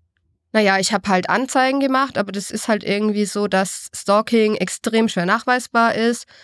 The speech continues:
und dann sammeln sich halt die Anzeigen und die werden halt irgendwie dann auch im Zweifelsfall von der Staatsanwaltschaft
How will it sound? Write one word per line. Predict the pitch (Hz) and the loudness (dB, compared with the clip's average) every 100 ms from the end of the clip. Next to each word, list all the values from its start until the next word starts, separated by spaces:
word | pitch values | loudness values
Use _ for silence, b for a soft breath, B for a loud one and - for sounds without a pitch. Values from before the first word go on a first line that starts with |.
| B B | B B
und | 196 202 | -2 2
dann | 196 196 | 2 4
sammeln | 196 202 | 2 0
sich | 190 190 196 | -4 -4 -2
halt | 185 | -4
die | - | -2
Anzeigen | 220 254 - 233 226 | -2 0 0 2 2
und | 220 208 | 0 0
die | |
werden | 190 185 | 0 2
halt | 190 185 - | 2 0 0
irgendwie | 190 196 | -4 -2
dann | 185 180 | -2 -2
auch | 185 | -4
im | 190 | -4
Zweifelsfall | 196 196 185 214 185 | -2 -2 -2 -6 -4
von | 185 | -4
der | 185 | -4
Staatsanwaltschaft | - 190 - 190 185 180 185 185 | -2 -2 0 -2 -2 -2 -6 -6